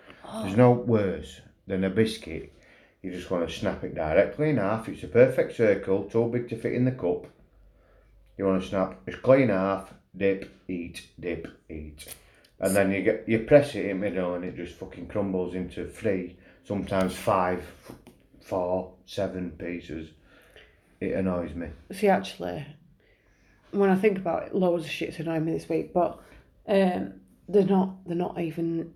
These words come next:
Speaker 1: in the least bit fucking funny. They're absolutely fucking make me infuriated to the point that I want to kill someone. So, uh, roadworks, yeah? And there's a sign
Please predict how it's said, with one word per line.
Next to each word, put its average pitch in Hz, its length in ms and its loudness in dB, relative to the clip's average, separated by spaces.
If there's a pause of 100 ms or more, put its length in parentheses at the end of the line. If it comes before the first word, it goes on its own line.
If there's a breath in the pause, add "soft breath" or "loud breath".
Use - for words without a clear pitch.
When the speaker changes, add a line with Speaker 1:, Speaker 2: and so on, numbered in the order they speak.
Speaker 1:
in 185 200 2
the 170 120 0
least 180 280 2
bit 180 160 -4
fucking 175 300 -4
funny. 165 360 -6
They're 165 200 0
absolutely 160 540 -2
fucking 151 420 -6 (300)
make 170 260 2
me 170 160 2
infuriated 165 760 0
to 160 80 -10
the 160 60 -6
point 165 360 -4
that - 100 -8
I 165 40 0
want 170 220 -2
to 156 100 -14
kill 165 280 -4
someone. 180 460 2 (1120 soft breath)
So, 214 320 8
uh, 196 320 8 (1700 soft breath)
roadworks, 190 580 4
yeah? 226 200 -2 (800)
And 190 180 8
there's 190 160 4
a 190 80 2
sign 160 540 -2